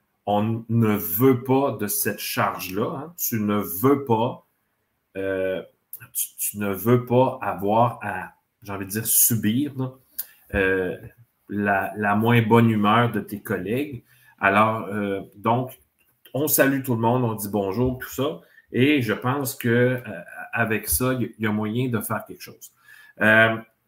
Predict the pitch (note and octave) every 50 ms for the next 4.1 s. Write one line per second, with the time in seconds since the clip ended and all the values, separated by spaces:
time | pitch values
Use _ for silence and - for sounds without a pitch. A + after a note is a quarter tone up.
0 | - - _ - A#2+ C3 D3 F3 F3+ F3 D#3 C#3 B2 A#2+ D3 E3+ F#3+ G3 G3 E3+
1 | - A#2+ B2 B2+ B2 C#3+ D#3+ D3+ - - G3 G3 D#3+ B2+ - - D3+ D#3 F3 F#3
2 | F#3+ F#3 - - A#2 A#2+ A2+ A2 A2+ A2 - A#2 B2 B2 A#2+ A#2 A#2 C#3+ D#3+ F3
3 | F3 E3+ D#3+ C3+ B2 A#2 A#2 B2 A#2+ A2+ - - - - E3+ F3+ F#3 F3 D3+ B2+
4 | A#2